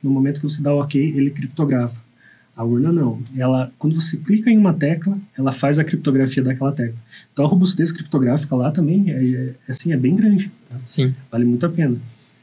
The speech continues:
Speaker 1: É, e aí, a gente tá falando de um software que tá gravando essas informações lá. E aí o, a gente tá pensando, eh, em como que a gente conseguiria aí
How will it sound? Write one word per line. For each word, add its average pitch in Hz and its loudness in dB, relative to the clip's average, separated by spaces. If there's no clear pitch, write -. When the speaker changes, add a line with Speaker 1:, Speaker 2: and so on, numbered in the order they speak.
Speaker 1:
É, 123 -2
e 156 4
aí, 185 4
a 139 0
gente 123 -2
tá 147 -2
falando 139 2
de 160 -4
um 196 4
software 156 -2
que 180 -6
tá 165 -2
gravando 156 2
essas 151 0
informações 165 0
lá. 156 0
E 131 2
aí 139 4
o, 180 0
a 131 0
gente 127 -2
tá - -2
pensando, 185 2
eh, 131 0
em 135 0
como 190 4
que 220 4
a 196 6
gente 196 2
conseguiria 147 2
aí 127 2